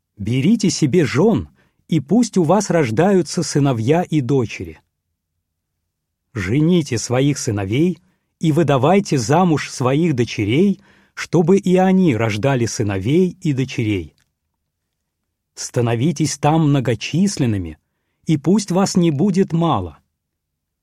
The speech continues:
Ищите мира для города, в который вас увели в плен по моей воле, и молитесь за него Иегове, потому что если в нём будет мир,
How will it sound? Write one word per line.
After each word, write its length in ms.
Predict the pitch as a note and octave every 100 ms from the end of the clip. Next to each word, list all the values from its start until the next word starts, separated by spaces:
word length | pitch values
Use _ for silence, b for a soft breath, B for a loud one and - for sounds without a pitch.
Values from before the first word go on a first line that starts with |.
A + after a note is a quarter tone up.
| _ _ _ _ _ _ _
Ищите 640 | F3 C#3 - G#3 G3 F#3
мира 480 | D#3+ C#3+ G3+ F#3+ C#3
для 200 | A#2 C3
города, 380 | D3+ C#3 B2+ A#2
в 80 | -
который 380 | C3 D3 C#3
вас 260 | C3 C#3+ -
увели 300 | C3+ C#3+ C#3
в 120 | -
плен 340 | - C3 F#3+ D3
по 100 | C3
моей 300 | C3 B2+ A2+
воле, 380 | A2 F#2 D#2 _ _ _ _ _ _
и 120 | - C3
молитесь 600 | A#2 G#2+ C3+ D3+ D#3 A2+
за 120 | C3
него 360 | C3+ A#2+ D#3 D3+
Иегове, 720 | C3+ A2+ G2+ C#3+ D#3 F#2 _ _ _ _ _ _ _ _ _
потому 340 | A2+ C#3 D3 G#3+
что 180 | - E3+
если 420 | D#3+ G3 - E3
в 120 | C3
нём 340 | C#3+ G#3 D#3+
будет 360 | A#2 F#3 B2 A2
мир, 400 | A2 G#3+ F3